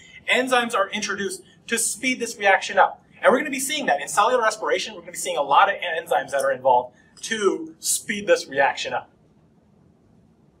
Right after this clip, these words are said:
Okay, so we know energy is released. And if we look at endergonic reactions,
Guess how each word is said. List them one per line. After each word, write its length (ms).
Okay, 200
so 380
we 140
know 320
energy 280
is 100
released. 460
And 80
if 80
we 40
look 160
at 140
endergonic 640
reactions, 840